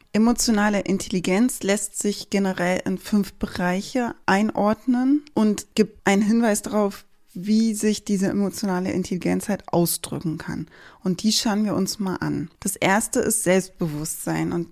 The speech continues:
und dieser Bereich gehört zu der persönlichen Kompetenz. Bezieht sich darauf, dass Menschen ein tiefes Bewusstsein haben zu ihrer eigenen emotionalen Zuständen. Vor allem können sie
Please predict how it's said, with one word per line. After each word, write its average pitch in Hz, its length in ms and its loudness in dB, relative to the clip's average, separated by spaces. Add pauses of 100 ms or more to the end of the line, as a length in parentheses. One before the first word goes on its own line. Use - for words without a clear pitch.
und 190 220 0
dieser 226 280 2
Bereich 202 460 0
gehört 196 380 2
zu 185 140 -2
der 180 100 2
persönlichen 180 720 0
Kompetenz. 170 840 -4 (100)
Bezieht 214 340 -2
sich - 200 0
darauf, 220 480 0
dass 190 260 -4
Menschen 202 440 -2
ein 190 100 -8
tiefes 269 400 2
Bewusstsein 208 1040 -2 (260)
haben 220 460 2 (260)
zu - 220 -2
ihrer 196 420 -2
eigenen 233 420 2
emotionalen 202 760 -2
Zuständen. 165 840 -2 (180)
Vor - 240 -2
allem 240 500 2
können 226 340 -2
sie 208 360 -4